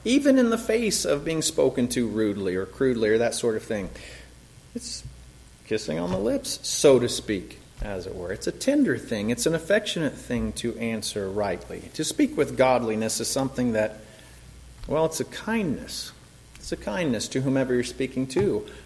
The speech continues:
or perhaps whomever you're speaking of. Uh, speaking right in the subject matter, speaking right with respect or concern to or about that one is to show love for that one, and we should. I believe that Paul would agree with that.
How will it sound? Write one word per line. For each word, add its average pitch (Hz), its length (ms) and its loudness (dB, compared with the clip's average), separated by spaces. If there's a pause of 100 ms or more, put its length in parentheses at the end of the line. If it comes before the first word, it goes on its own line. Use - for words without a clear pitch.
(120)
or 269 180 6
perhaps 151 560 2
whomever 175 320 0
you're 190 180 0
speaking 160 640 -6 (560)
of. 92 460 0 (680)
Uh, 95 60 -12 (240)
speaking 180 400 4
right 165 320 8
in 170 100 4
the 160 60 4
subject 165 500 4
matter, 101 320 0
speaking 156 400 0
right 160 500 4
with 110 220 -2
respect 123 640 0
or 110 100 0
concern 117 840 0 (160)
to 160 480 6
or 120 220 8
about 135 500 4
that 110 260 2
one 107 300 0
is 120 120 0
to 131 120 -4
show 135 240 2
love 139 260 4
for 120 140 2
that 101 220 0
one, 107 200 0
and 147 160 -2
we 226 80 2
should. 220 600 2
I 147 120 -2
believe 190 280 4
that 170 160 0
Paul 175 200 8
would 196 120 6
agree 185 260 6
with 262 160 0
that. 127 300 6